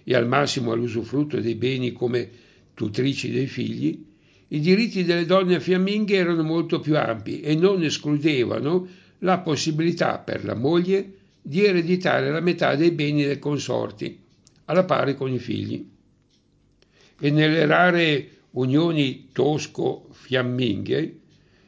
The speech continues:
dai conflitti dei, dei, tra i due diritti successori,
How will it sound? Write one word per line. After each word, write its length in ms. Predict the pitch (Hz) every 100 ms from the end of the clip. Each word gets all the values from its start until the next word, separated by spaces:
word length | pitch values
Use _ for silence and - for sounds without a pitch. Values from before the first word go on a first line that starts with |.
| _
dai 280 | - 127 131
conflitti 640 | - 120 104 143 180 135
dei, 380 | 117 127 113 143 -
dei, 440 | 233 - 117 -
tra 220 | 101 110
i 120 | 117 107
due 380 | 139 143 123
diritti 880 | 107 117 113 113 123 170 - 123 120
successori, 1120 | 113 131 139 - 127 120 - 123 110 135 214